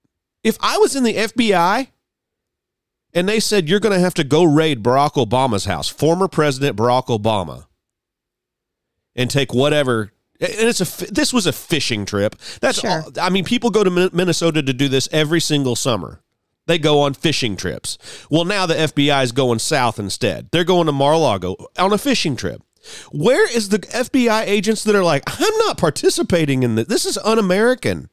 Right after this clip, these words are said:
Speaker 1: We're not a third world country.
Speaker 2: Mm-hmm.
Speaker 1: We don't go raid. We don't make a, a political figure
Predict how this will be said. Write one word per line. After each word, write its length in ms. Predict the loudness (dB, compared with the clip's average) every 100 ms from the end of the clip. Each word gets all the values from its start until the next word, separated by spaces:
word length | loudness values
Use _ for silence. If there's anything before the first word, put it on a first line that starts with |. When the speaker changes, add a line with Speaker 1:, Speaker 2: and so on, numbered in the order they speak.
| _ _ _ _ _ _ _ -2
Speaker 1:
We're 160 | 0 2
not 80 |
a 40 | -2
third 380 | -2 2 2 2
world 300 | 2 2 -2
country. 560 | -2 0 2 2 2 -2
Speaker 2:
Mm-hmm. 400 | -10 -10 -10 -6
Speaker 1:
We 80 | -2
don't 180 | 0 2
go 120 | 2 2 4 2
raid. 340 | 4 0 -2 -2
We 140 | -2
don't 220 | 0 -2 -2
make 260 | -4 0
a, 280 | 0 2 0 0
a 160 | -4 -4
political 440 | -2 2 2 2 -4
figure 460 | 0 0 2 0